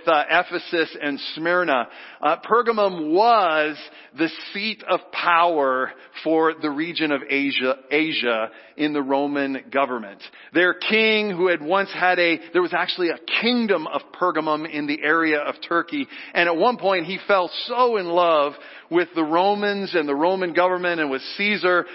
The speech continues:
that when he was nearing death, he gave his entire kingdom to the Roman Empire. And so they made Pergamum the capital.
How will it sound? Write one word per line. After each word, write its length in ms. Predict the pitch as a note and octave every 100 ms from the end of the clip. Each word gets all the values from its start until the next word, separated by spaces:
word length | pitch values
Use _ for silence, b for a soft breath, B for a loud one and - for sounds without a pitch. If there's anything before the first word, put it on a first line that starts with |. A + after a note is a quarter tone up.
| B
that 160 | F3+ E3+
when 240 | F#3 F3+
he 260 | D#3+ G#3 A3+
was 160 | G3
nearing 420 | D#3+ G3 G#3+ G#3+ D3+
death, 300 | F3+ E3 - B B
he 140 | F#3+ E3
gave 400 | C#3+ F3+ G3 E3+
his 180 | F3
entire 540 | E3 D3+ - F3 F#3+ F3
kingdom 500 | - F3+ E3 C3+ B2+
to 120 | B2+
the 80 | C3
Roman 480 | C3 C#3 C#3 B2+ B2+
Empire. 580 | B2+ B2 G#2+ G2+ F#2+ - B
And 160 | - F#3+ -
so 380 | - C4+ G3 D#3+ B B
they 240 | F3 A3 A3
made 440 | G3 F#3+ F3 - -
Pergamum 760 | B3+ A#3+ F3+ C3+ B2 C#3+ C#3 - b b b b b
the 80 | D3+
capital. 600 | - D3+ C#3 B2+ G2 D#2